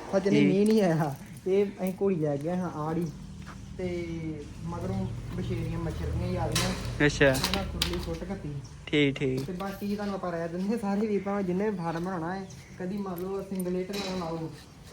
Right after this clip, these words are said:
Speaker 1: ਮੰਨ ਲਓ ਨੌ ਇੰਚੀ ਬਣਾਓ ਕੰਧ।
Speaker 2: ਠੀਕ,
Speaker 1: ਤੇ
Speaker 2: ਠੀਕ।
Speaker 1: ਸਿੰਗਲ ਬਣਾ ਬੈਠੇ ਆ। ਤੇ ਬਾਕੀ ਹੁਣ ਚਲੋ ਮਹਾਰਾਜ ਕਰੇ ਕਿਰਪਾ, ਆਪਾਂ ਵੀ ਹੋਰ ਦੋ ਤਿੰਨ ਮਹੀਨੇ ਨੂੰ ਫਾਰਮ ਬਣਾ ਦੇਣਾ ਦੂਜੀ ਸਾਈਡ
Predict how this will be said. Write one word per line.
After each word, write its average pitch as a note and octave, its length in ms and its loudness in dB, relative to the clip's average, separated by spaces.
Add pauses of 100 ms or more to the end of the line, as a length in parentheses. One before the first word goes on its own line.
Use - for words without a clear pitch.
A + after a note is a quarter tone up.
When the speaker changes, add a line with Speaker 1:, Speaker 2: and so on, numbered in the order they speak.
(140)
Speaker 1:
ਮੰਨ E3 120 -4
ਲਓ F#3+ 80 2
ਨੌ F3 260 -2
ਇੰਚੀ F3 440 -4 (480)
ਬਣਾਓ D#3+ 320 -6
ਕੰਧ। E3 280 -4 (220)
Speaker 2:
ਠੀਕ, C#3 280 2
Speaker 1:
ਤੇ - 60 -6
Speaker 2:
ਠੀਕ। C3+ 180 0
Speaker 1:
ਸਿੰਗਲ E3 240 -6
ਬਣਾ F3+ 240 -6
ਬੈਠੇ D3+ 300 -6
ਆ। F3+ 100 -4 (360)
ਤੇ F3 60 -12
ਬਾਕੀ D#3+ 400 -8
ਹੁਣ E3 120 -6 (280)
ਚਲੋ D#3+ 200 -10
ਮਹਾਰਾਜ D#3+ 360 -8
ਕਰੇ D#3 220 -8
ਕਿਰਪਾ, D#3+ 300 -8
ਆਪਾਂ E3 220 -8
ਵੀ E3 160 -6
ਹੋਰ D#3+ 240 -8 (300)
ਦੋ E3+ 120 -8
ਤਿੰਨ E3+ 240 -6
ਮਹੀਨੇ E3 220 -8
ਨੂੰ D#3 80 -8
ਫਾਰਮ D3 260 -8
ਬਣਾ D#3+ 200 -6
ਦੇਣਾ C#3+ 160 -8
ਦੂਜੀ C#3+ 240 -10
ਸਾਈਡ C3+ 200 -10